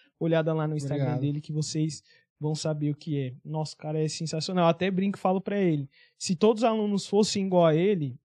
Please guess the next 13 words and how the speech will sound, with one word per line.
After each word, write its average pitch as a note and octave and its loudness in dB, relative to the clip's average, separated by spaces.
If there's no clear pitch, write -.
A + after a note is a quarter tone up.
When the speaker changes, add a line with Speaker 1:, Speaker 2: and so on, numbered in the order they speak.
Speaker 1:
aí D3+ 2
sim D#3+ -2
eu D#3 0
abriria C#3+ 2
a - -2
turma C#3+ -8
de C#3 -8
mentoria, C3+ -6
aí C3+ -6
sim - -8
eu C#3 -8
faria C3+ -8
curso. C3+ -12